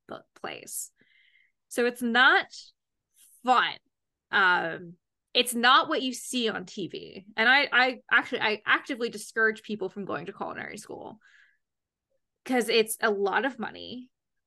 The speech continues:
for a niche that you're not going to probably, it's gonna be really hard to get into, because everybody on Instagram is like,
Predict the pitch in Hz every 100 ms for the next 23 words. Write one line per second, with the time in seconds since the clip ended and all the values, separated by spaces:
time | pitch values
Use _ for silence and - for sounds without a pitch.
0 | _ _ _ _ 254 220 208 208 208 202
1 | 196 220 - 202 185 196 185 180 262 -
2 | 226 214 214 - - 180 180 185 185 185
3 | - 208 190 196 185 190 233 202 190 202
4 | - 208 - - 190 170 - - - -
5 | _ _ _ - 294 311 254 269 320 311
6 | 302 269 226 214 214 190 190 220 220